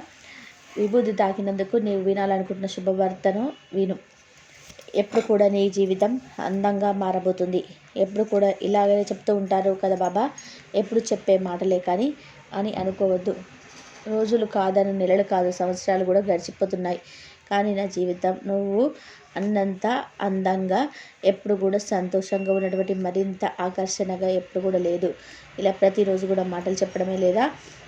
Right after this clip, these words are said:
నా జీవితానికి తగినటువంటి ఒక మంచి, నేను కోరుకున్నటువంటి విధానంగా ఆనందంగా ఏమైనా ఉండేందుకు నీ దగ్గర ఏమైనా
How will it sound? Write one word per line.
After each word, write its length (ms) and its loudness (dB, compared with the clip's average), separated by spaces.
నా 160 2
జీవితానికి 680 2
తగినటువంటి 600 0
ఒక 180 -2
మంచి, 500 -4
నేను 220 -2
కోరుకున్నటువంటి 680 0
విధానంగా 480 -2
ఆనందంగా 460 -2
ఏమైనా 380 0
ఉండేందుకు 580 0
నీ 140 2
దగ్గర 300 4
ఏమైనా 420 0